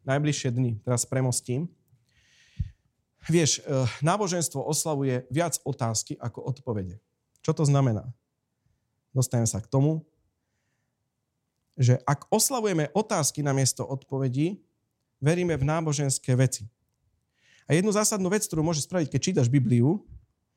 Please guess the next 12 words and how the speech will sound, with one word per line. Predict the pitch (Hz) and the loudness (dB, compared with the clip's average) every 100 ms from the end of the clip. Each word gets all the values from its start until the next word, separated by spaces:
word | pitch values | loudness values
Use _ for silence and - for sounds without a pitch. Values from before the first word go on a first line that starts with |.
| _ - - | _ -20 -2
eh, | 135 135 135 131 127 | 2 4 2 0 0
že | 135 | 0
ju | 156 | 2
budeš | 180 180 - | 0 -2 -2
čítať | 190 151 | -4 -4
tak, | 175 175 | -4 -4
ako | |
keby | - 151 | -6 -6
si | 147 147 | -4 -2
ju | |
nikdy | 143 185 160 | -2 -2 -4
nečítal. | 135 - 101 90 73 | -4 -6 -8 -10 -16